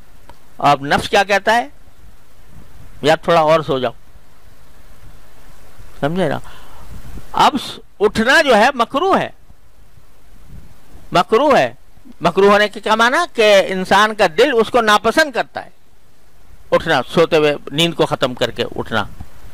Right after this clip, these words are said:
लेकिन जन्नत उसी मकरूह में है। हदीस में रसूल करीम सल्लल्लाहु अलैहि वसल्लम ने फरमाया कि इसबागुल वुदू अल मकारिह, ऐसे वक्त में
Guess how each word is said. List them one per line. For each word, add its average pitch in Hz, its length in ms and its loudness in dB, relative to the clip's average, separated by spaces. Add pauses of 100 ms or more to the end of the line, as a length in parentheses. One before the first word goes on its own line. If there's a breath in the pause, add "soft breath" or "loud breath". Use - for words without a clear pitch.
(800)
लेकिन 151 320 0
जन्नत 160 300 2
उसी 147 240 0
मकरूह 131 360 0
में 113 100 -2
है। 101 180 -12 (2750)
हदीस 160 260 4
में 180 100 6
रसूल 165 320 4
करीम 151 280 0
सल्लल्लाहु 139 240 4
अलैहि 127 120 6
वसल्लम 143 220 0
ने 127 60 2
फरमाया 131 560 2 (1500)
कि 143 80 6 (1800)
इसबागुल 233 720 4
वुदू 202 380 0 (120)
अल 226 280 2
मकारिह, 147 640 0 (2000 soft breath)
ऐसे 226 280 4
वक्त 269 260 2
में 294 280 2